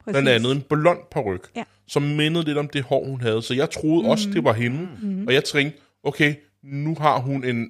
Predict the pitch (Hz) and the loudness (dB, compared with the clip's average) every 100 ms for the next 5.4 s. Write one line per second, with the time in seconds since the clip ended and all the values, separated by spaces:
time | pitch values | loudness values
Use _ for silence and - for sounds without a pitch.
0 | - 120 110 104 127 131 139 110 110 - | -8 -10 -6 0 0 0 0 0 0 -2
1 | 131 - 127 113 143 147 127 113 127 - | -2 0 0 0 0 2 2 2 -2 0
2 | 123 117 _ _ - 117 135 123 117 127 | -2 -2 _ _ -12 -6 -2 2 2 0
3 | 120 110 113 123 123 113 113 _ 117 117 | -2 -2 -2 -4 -6 -14 -20 _ -4 -2
4 | 123 160 170 _ _ _ - - - - | -2 -4 -6 _ _ _ -14 -14 -8 -2
5 | 151 156 - 131 | 0 0 2 2